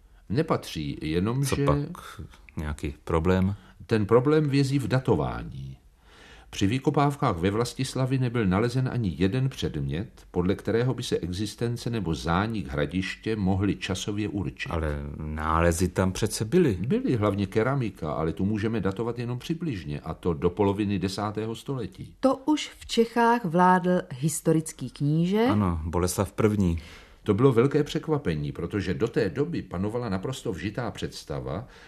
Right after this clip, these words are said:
Speaker 1: že se lidská válka odehrála za Neklana, to znamená někdy na počátku devátého století.
Speaker 2: Co s tím? Sto až sto padesát let je příliš dlouhá doba.
Speaker 3: A co když Vlastislav v ludské válce nezanikla?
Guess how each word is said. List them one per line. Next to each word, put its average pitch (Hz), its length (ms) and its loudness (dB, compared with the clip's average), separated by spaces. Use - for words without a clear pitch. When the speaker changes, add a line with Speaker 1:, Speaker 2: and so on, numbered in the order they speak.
Speaker 1:
že 98 120 -2
se 98 140 2
lidská 127 440 0
válka 117 380 0
odehrála 120 580 0
za 113 220 -2
Neklana, 69 600 -2
to 82 160 -4
znamená 87 440 4
někdy 92 320 4
na 82 100 2
počátku 104 540 -2
devátého 104 640 2
století. 107 540 -8
Speaker 2:
Co - 180 -8
s - 160 -4
tím? 110 520 2
Sto - 440 -2
až - 380 -4
sto - 240 -2
padesát 82 580 -2
let 82 180 0
je 87 80 2
příliš - 520 -4
dlouhá 80 420 -2
doba. 82 300 -4
Speaker 3:
A 170 120 6
co 277 260 2
když 285 280 0
Vlastislav 175 880 2
v 156 120 2
ludské 170 460 4
válce 151 460 4
nezanikla? 135 880 0